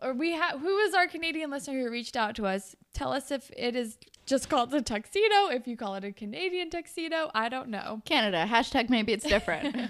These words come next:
Speaker 1: <laughs> Degrassi seems to make the Christian characters instantly hateable. Is that just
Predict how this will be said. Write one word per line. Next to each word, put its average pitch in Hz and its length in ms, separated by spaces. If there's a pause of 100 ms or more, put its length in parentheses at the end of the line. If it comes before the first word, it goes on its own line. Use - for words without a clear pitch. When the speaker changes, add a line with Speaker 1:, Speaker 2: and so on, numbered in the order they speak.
(440)
Speaker 1:
<laughs> - 580
Degrassi 285 480
seems 262 260
to 277 100
make 220 200
the 214 80
Christian 214 400
characters 185 460
instantly 202 380
hateable. 185 540
Is 214 100
that 240 240
just 262 280